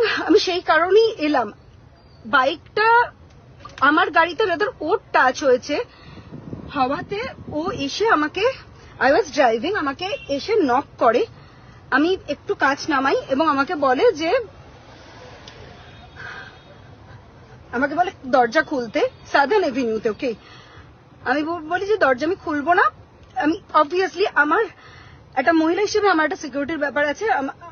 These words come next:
আমাকে he can molest me। তারপরে সাদার্ন অ্যাভিনিউতে, you see, সাদার্ন অ্যাভিনিউতে এসে ঘুষি মেরে আমার কাঁচ, গাড়ির কাঁচ ভেঙে দেয়। এবং আমি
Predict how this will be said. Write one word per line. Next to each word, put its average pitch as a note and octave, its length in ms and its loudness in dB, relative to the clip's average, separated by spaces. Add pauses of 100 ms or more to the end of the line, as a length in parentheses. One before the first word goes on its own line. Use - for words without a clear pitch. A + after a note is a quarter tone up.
আমাকে C4 440 -4 (220)
he B3+ 120 -10
can C4 140 0
molest C#4+ 420 -4
me। F#4+ 80 -4 (1400)
তারপরে F4 440 2 (380)
সাদার্ন G4+ 400 4
অ্যাভিনিউতে, D#4 600 -4
you D4+ 80 -10
see, D#4+ 260 -6 (300)
সাদার্ন D#4 320 0
অ্যাভিনিউতে D4 640 -2 (960)
এসে E4 360 -2 (1040)
ঘুষি F#4 380 4
মেরে F#4+ 220 0
আমার D4 220 0 (100)
কাঁচ, C#4 500 0
গাড়ির B3+ 300 -2
কাঁচ C4 260 0
ভেঙে B3+ 260 -6
দেয়। C#4+ 180 -2 (600)
এবং D#4+ 200 2 (100)
আমি E4+ 360 6